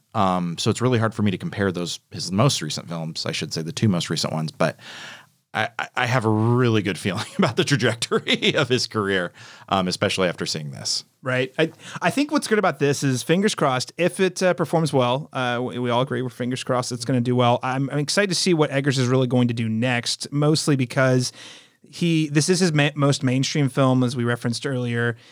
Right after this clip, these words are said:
Speaker 2: It's something I would probably recommend to most people who are into, you know, historical war dramas. Um, whereas The Witch, I would recommend to horror <laughs> fans. And The Lighthouse,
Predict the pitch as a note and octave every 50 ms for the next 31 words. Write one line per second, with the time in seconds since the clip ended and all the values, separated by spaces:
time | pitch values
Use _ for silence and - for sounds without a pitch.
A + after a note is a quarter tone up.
0 | - _ - D3 C3+ C3 A#2+ - - - - - - D3+ D3+ D3 D#3+ D3+ D3 D3
1 | C3+ C3 C3+ C3 B2 - - C3+ B2+ C3 C3+ C#3+ C#3 B2+ B2 A#2+ B2+ B2+ B2+ -
2 | C3 A#2+ B2 B2 B2 B2 - B2 A#2+ A#2+ B2 A2+ - - - - C#3 A#2 B2+ B2
3 | B2 B2 C3 B2+ B2 A#2+ - - C3 B2 A#2+ A#2 A#2 A#2 A2+ A2+ A2+ A2 - C3
4 | A#2+ A2+ A2+ B2 A2+ - - B2+ A#2+ A2+ - B2 A#2 A2+ A2 A2+ A#2 A#2 A2+ B2+
5 | B2 B2 B2+ C#3+ C#3 C#3 C#3+ C#3+ - - - - - _ _ _ _ - C3 C3
6 | B2+ B2 A#2+ A#2+ A#2+ A#2+ A2+ C3 C3 C3+ C#3 C#3 C3+ C3+ C3+ C3+ C3 B2 A#2 -
7 | - - _ _ _ _ _ _ _ _ _ _ _ _ _ _ - - B2+ A#2+
8 | A#2 B2+ D3+ F#3 G3+ - - - - _ _ - D3 C#3+ D3 D3 C#3+ C3+ C3 C3
9 | C3+ C3 B2+ C#3 C3+ - - D3+ C#3+ C#3+ C#3+ D3 D3 C#3+ - - C#3+ C3+ B2+ B2
10 | A2+ - - C3 C3 C#3+ D#3+ E3+ F3+ - - - D#3 F#3+ G3 F#3+ F#3+ G3 G3 G3
11 | - - - - - - - - - - - _ _ _ - D3 D3+ D3 D3 D3
12 | C#3+ C#3+ C#3 C#3 C3+ C3 C3 D3 C3 B2+ B2+ C3+ D3+ D#3+ F#3 F3+ - D3 F3 F3+
13 | F#3 F#3+ F#3+ F#3 - -